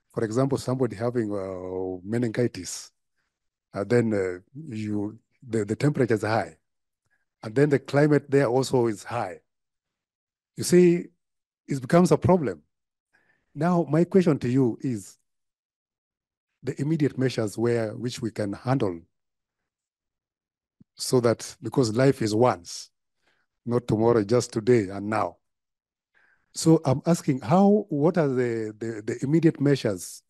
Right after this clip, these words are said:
which we can take so that we, we overcome or we manage the mitigation measures so that we also help the humanity from being, uh, diminished by the,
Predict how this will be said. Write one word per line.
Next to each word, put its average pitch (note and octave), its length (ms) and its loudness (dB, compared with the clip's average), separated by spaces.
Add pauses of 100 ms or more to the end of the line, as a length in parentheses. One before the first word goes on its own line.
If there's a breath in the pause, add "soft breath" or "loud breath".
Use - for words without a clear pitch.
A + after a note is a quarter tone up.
(400)
which C3+ 180 -2
we B2 80 0
can G#2+ 200 -2
take A#2+ 320 -4 (420)
so - 200 -2
that A2+ 280 0
we, G#2 320 0 (580)
we A#2+ 220 2
overcome B2+ 600 2
or B2+ 180 2
we A#2+ 120 4
manage A#2+ 600 -2 (800)
the - 80 -10
mitigation B2+ 600 0
measures A#2+ 480 -2 (260)
so - 160 -6
that A#2+ 240 0
we A2 420 0 (540)
also C3 560 2 (1040)
help C#3+ 240 0
the A#2 80 0
humanity A2+ 520 2
from G#2 520 -6 (800)
being, B2+ 300 2
uh, G2+ 480 0
diminished A#2 500 0
by G#2 180 -2
the, G2 380 -8